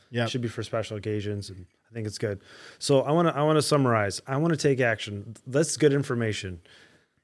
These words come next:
Speaker 2: I need to explore the apps my kids use. If
Speaker 1: Yep.
Speaker 2: I don't have at least a cursory knowledge of how to use the apps, I shouldn't let them use it.
Speaker 1: Correct.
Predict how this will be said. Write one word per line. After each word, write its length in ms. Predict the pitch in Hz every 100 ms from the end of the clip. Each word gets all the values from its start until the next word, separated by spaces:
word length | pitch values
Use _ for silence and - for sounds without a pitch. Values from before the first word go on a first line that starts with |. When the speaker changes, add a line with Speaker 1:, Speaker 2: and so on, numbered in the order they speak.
| _ _ _ _ -
Speaker 2:
I 120 | 135
need 320 | 147 143 135
to 300 | - 131 127
explore 500 | 123 113 - 127 127
the 80 | 117
apps 280 | 117 113 -
my 140 | 117
kids 260 | 104 110 95
use. 300 | 98 92 92
If 60 | 120
Speaker 1:
Yep. 80 |
Speaker 2:
I 60 | 143
don't 140 | 165 139
have 160 | 143 131
at 140 | 127 123
least 200 | 139 139
a 60 |
cursory 640 | 117 139 135 139 131 131 127
knowledge 460 | 113 113 120 117
of 200 | 107 104
how 160 | - 117
to 80 | 120
use 300 | 117 113 107
the 80 | 120
apps, 380 | 110 120 - 120
I 120 | 113
shouldn't 260 | - 110 110
let 120 | 104
them 180 | 107 101
use 180 | 98 95
it. 140 | 95 143
Speaker 1:
Correct. 360 | 120 110 -